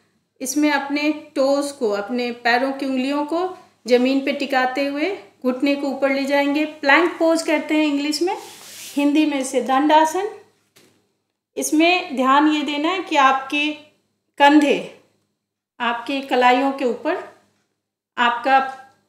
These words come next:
पैर सीधा, घुटने सीधे,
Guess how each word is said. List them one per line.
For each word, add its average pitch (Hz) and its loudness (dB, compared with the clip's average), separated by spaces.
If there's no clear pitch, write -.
पैर 277 4
सीधा, 277 -4
घुटने 254 -2
सीधे, 285 -2